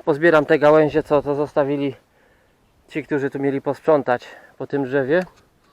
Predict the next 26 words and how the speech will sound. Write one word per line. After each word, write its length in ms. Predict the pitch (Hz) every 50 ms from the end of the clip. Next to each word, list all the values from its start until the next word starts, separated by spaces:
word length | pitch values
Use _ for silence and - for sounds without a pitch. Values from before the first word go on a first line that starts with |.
| _ _ _ _ _ _ _ _ _ _ _ -
No 260 | 151 151 156 165 165
i, 360 | - - 160 160 156 156 135 117 - - - - - 160
i 60 | 151
zaraz 280 | 139 156 165 156 147 -
tutaj 240 | - 180 - 147 139
ten 140 | - 151
kawałeczek, 440 | 139 147 139 135 139 135 - 143 -
tu 60 | 151
będzie 200 | 139 135 120 131
z 40 | 120
pół 140 | - - 202
hektara. 440 | 135 131 - - 143 135 135 131 123 - _ _ _
Wczoraj 280 | - - 165 151 147
zrobione 420 | 131 147 156 143 147 143 139 139 135
było 200 | 131 131 127 120
to. 220 | - 160 165 170 165 _ _ _ _ _ _ _ _ _ _ _ _ _ _ _ _ _ _ _ _ _ _ _ _ _ - - - - - -
Dzisiaj 280 | 151 151 - - 143 156
to, 240 | - 175 180 180 -
a 80 | 151
potem 280 | - 156 - 151 131 123
z-, 160 | 127 - -
tam 200 | - 143 139 139
za 140 | 117 123 120
rowem 320 | 117 113 110 113 104 101 - - _ _ _ _ _ _ _ _ _
pojedziemy 420 | - 117 117 113 110 110 107 104
robić. 320 | 101 95 95 92 - -